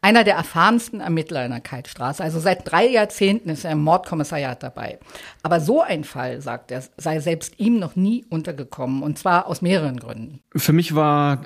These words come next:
Speaker 2: das Besondere an diesem Fall erstens, dass es sehr selten ist, dass eine Frau Täterin ist, aber auch eine Frau, die eine Tat so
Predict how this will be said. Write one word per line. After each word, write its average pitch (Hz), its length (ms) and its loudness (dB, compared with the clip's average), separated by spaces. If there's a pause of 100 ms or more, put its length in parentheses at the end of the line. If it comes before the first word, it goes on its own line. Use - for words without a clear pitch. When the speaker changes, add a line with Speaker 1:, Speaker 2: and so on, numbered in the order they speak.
(180)
Speaker 2:
das 139 180 0
Besondere 151 400 2
an 156 80 2
diesem 151 240 2
Fall 135 540 2 (1000)
erstens, 139 400 0
dass - 200 -2
es - 340 -8 (640)
sehr 135 260 4
selten 123 300 2
ist, - 240 0
dass 131 140 0
eine 113 480 0 (240)
Frau 117 360 0
Täterin 135 500 0
ist, - 460 -4 (260)
aber 123 320 2
auch 120 220 -2
eine 107 320 0
Frau, 143 640 2
die 120 640 2 (800)
eine 120 420 0
Tat 131 340 2
so 147 720 2